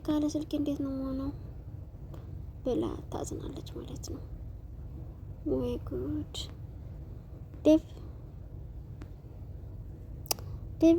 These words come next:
ትላለች አደይ። ግን ልቤን ያንቺን እናስብ።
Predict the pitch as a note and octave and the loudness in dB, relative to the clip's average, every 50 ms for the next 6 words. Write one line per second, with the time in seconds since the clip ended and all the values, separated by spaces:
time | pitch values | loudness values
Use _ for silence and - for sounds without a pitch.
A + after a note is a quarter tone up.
0 | F4 - - - - - D#4+ F#4 - - - - - - - - - - - - | 8 2 -4 -8 -4 -2 0 0 0 -2 -6 -10 -10 -10 -10 -10 -10 -10 -10 -10
1 | - - - - - - - - - - - - - - - - - - - - | -10 -10 -10 -10 -10 -8 -8 -8 -8 -8 -8 -10 -10 -10 -10 -10 -10 -10 -10 -10
2 | - - - - - C#4 C#4 D4 C#4 C#4 - - - - - - - - - - | -10 -8 -2 4 6 8 10 10 10 8 8 2 -6 -12 -12 -10 -10 -8 -8 -10
3 | - - - - - - - - - - - - - - - - - - - - | -10 -10 -10 -10 -10 -10 -10 -10 -10 -10 -12 -12 -10 -10 -10 -8 -8 -8 -8 -8
4 | - - - - - - - - - - - - - - - - - - - - | -8 -8 -8 -8 -8 -8 -8 -8 -8 -10 -8 -8 -8 -8 -6 -6 -6 -6 -6 -6
5 | - D4+ - E4 E4 D#4+ D4+ - - - - - - - - - - - - - | 4 12 12 12 12 12 12 10 4 -10 -12 -14 -14 -12 -12 -12 -12 -10 -10 -10
6 | - - - - - - - - - - - - - - - - - - - - | -12 -12 -12 -12 -12 -12 -12 -12 -12 -12 -12 -12 -10 -10 -10 -10 -10 -10 -10 -10
7 | - - - - - - - - - - - D4 D4 C#4+ C#4 D4+ D4+ C#4+ C#4 C4+ | -8 -8 -8 -8 -8 -8 -8 -8 -6 2 8 12 12 12 12 12 12 12 12 10
8 | C4+ C4+ C4+ C4 C4+ - C#4 C#4 C4 C4 C4 C4 C4 - - C#4 C#4 | 8 8 6 4 4 4 4 4 6 6 4 4 2 0 -2 -4 -4